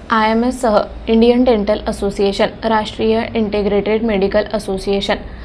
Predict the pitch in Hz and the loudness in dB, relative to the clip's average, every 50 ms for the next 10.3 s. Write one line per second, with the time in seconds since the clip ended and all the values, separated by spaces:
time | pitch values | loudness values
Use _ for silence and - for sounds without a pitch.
0 | - - - - - - 214 240 240 240 233 254 254 262 262 262 220 185 - 220 | -14 -14 -14 -12 -2 4 4 6 6 6 4 2 2 2 2 0 0 0 0 -2
1 | 208 - 220 208 214 - - 226 208 - 214 208 202 - 208 202 202 - 214 185 | -2 0 0 -2 -2 -2 -4 -6 -6 -4 -6 -6 -2 0 0 0 2 2 0 0
2 | - - - 220 208 208 202 202 208 202 - - 214 214 196 185 208 220 226 220 | -2 -4 -4 -2 0 2 2 2 2 0 -2 -2 -2 -2 0 0 -2 0 0 0
3 | 214 196 202 202 220 226 226 220 214 202 208 196 196 180 202 202 202 208 202 190 | 0 0 0 0 0 0 0 0 -2 -2 -2 -2 -2 -2 -2 -2 0 0 0 0
4 | 196 214 220 - 233 220 - 202 190 185 - 202 190 190 - 180 160 - - - | 0 0 0 0 -2 -4 -4 -4 -6 -4 -2 -2 -2 0 0 -2 -2 -4 -8 -16
5 | - - - - - - - 208 202 208 208 208 208 202 208 202 196 196 196 196 | -16 -18 -18 -16 -6 0 2 2 4 4 2 0 0 0 0 0 0 0 -2 -2
6 | - 220 220 220 220 208 202 202 202 185 202 208 220 220 226 214 208 - - 214 | -4 -4 -2 -2 -2 -2 -2 -2 -2 -2 0 0 0 0 0 0 0 -2 -4 -6
7 | 214 226 - - 214 196 - 202 196 185 202 196 190 - 214 196 - - - - | -6 -6 -4 -6 -6 -4 -4 -4 -4 -2 -2 -4 -2 -2 -2 -4 -4 -4 -6 -2
8 | 202 202 202 202 240 220 202 190 196 185 - 208 196 196 202 208 208 - 226 208 | 0 0 0 0 -2 -2 -2 -2 -2 -2 -2 -2 -2 -2 -2 -2 -2 -2 -4 -2
9 | 202 208 196 - 196 202 190 - 196 196 - 196 202 208 202 226 202 190 180 190 | -2 -2 -2 -2 -2 -4 -4 -4 -4 -2 0 0 -2 -2 -2 -4 -4 -4 -2 -4
10 | 185 175 - 156 - 190 | -4 -4 -4 -2 2 0